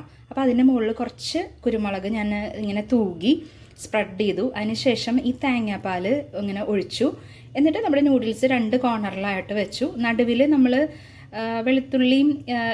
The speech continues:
ഇഞ്ചിയൊക്കെ ഇട്ടിട്ട് മൂപ്പിച്ചുല്ലോ, ആ ഒരു പോർഷനാണ് നടുവിൽ വെച്ചേക്കണേ ട്ടോ. നിങ്ങൾക്ക് ആവശ്യമുണ്ടെങ്കിൽ കുറച്ചുകൂടി എരിവും, ആ, എന്താ പറയുക, ആഡ് ചെയ്യാം ട്ടോ. അതുപോലെ സോസും നിങ്ങൾക്ക് ആഡ് ചെയ്യാവുന്നതാണ്. ആം, നിങ്ങളുടെ ഇഷ്ടത്തിനനുസരിച്ച് അത് ചേഞ്ച് ചെയ്തുകൊണ്ടിരിക്കാം.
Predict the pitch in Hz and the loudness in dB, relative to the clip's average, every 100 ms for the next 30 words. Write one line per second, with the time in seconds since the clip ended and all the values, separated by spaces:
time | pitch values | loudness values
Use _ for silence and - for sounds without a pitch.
0 | 247 262 254 269 262 269 262 226 247 269 | 4 6 6 2 0 0 -2 -2 -2 -4
1 | - 262 277 262 254 240 214 175 127 - | -4 -2 -2 -2 -2 2 2 2 -2 -4
2 | 302 370 330 330 269 220 226 226 190 233 | -2 0 -2 0 0 0 -2 -2 -2 -2
3 | 208 180 170 202 - 156 160 156 190 156 | -2 -4 -4 -6 -6 -8 -8 -6 -4 -4
4 | - - - - 311 311 320 349 285 262 | -6 -10 -12 0 4 4 4 0 0 0
5 | 320 285 285 294 269 262 247 254 233 247 | 2 2 2 0 0 2 4 4 4 2
6 | 262 262 202 214 208 208 202 202 196 - | 2 -2 -8 -6 -4 -4 -4 -6 -8 -14
7 | - 214 214 214 202 196 - 214 196 185 | -12 -6 -4 -2 0 -2 -2 0 0 0
8 | 208 190 175 175 185 190 214 226 - 220 | 0 -2 -4 -2 -2 -2 -2 -2 0 0
9 | 220 277 262 196 196 208 175 180 208 185 | 2 2 2 -2 -6 -6 -4 -4 -4 -4
10 | 190 202 180 160 277 330 - - - - | -4 -4 -4 -4 -6 -8 -16 -20 -20 -16
11 | - 208 196 202 196 - 262 262 269 - | -10 -8 -6 -8 -8 0 2 2 0 -2
12 | 262 262 269 269 254 226 254 311 233 220 | 0 2 4 2 0 -2 -2 -2 0 0
13 | 247 247 254 220 247 220 208 202 214 202 | 0 2 2 4 2 2 2 0 -2 -4
14 | 156 | -8